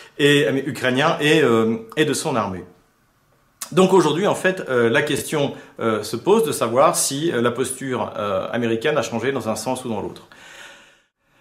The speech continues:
Lors de son récent voyage à Kiev, eh bien, Monsieur Volcker a, euh, confirmé que finalement la position américaine n'avait pas vraiment changé. Euh, elle consiste à dire à l'Ukraine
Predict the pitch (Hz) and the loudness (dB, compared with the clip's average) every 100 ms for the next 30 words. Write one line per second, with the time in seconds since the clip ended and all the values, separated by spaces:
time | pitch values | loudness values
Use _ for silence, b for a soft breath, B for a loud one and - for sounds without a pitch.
0 | _ 143 156 151 147 131 123 - 113 120 | _ 2 4 4 2 2 0 -2 -6 -2
1 | 127 117 110 104 - 160 208 - B B | 2 4 2 0 0 2 2 -4 B B
2 | - 117 156 165 - 113 127 120 131 123 | -4 0 2 2 0 -2 0 0 0 0
3 | 120 175 202 160 - 127 143 156 160 - | 4 4 4 -2 0 4 6 6 4 0
4 | 110 104 101 151 139 143 165 175 131 151 | 0 0 -2 -4 0 2 2 -2 -4 -2
5 | 123 120 175 160 - 120 123 - 127 131 | 0 4 4 2 0 -6 -6 -6 -4 0
6 | 113 117 117 117 147 127 104 104 151 143 | 0 2 -2 0 0 0 0 0 4 4
7 | 117 110 107 110 104 165 214 B B B | 4 -2 -4 -6 0 0 0 B B B
8 | B B 113 117 117 113 113 - - 143 | B B 4 6 6 4 2 -2 -2 0
9 | 160 151 165 151 143 156 131 131 123 143 | 2 0 2 2 4 4 4 2 0 0
10 | 127 | 0